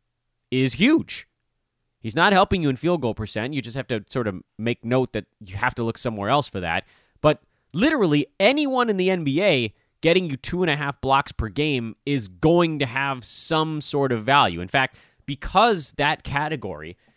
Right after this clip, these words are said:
is so hard to find, the top, let me make sure I'm getting this right,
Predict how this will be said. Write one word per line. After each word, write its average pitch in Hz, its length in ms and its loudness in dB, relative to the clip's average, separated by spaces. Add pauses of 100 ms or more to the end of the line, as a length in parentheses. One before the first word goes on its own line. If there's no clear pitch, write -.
(240)
is 156 200 6
so 202 480 8
hard 170 480 2
to 127 100 -2
find, 92 500 -4 (840)
the 131 200 2
top, 202 400 4 (180)
let 127 140 -6
me 131 100 0
make 120 140 0
sure - 140 -2
I'm 110 80 -2
getting 104 180 -4
this 104 180 -6
right, 107 280 0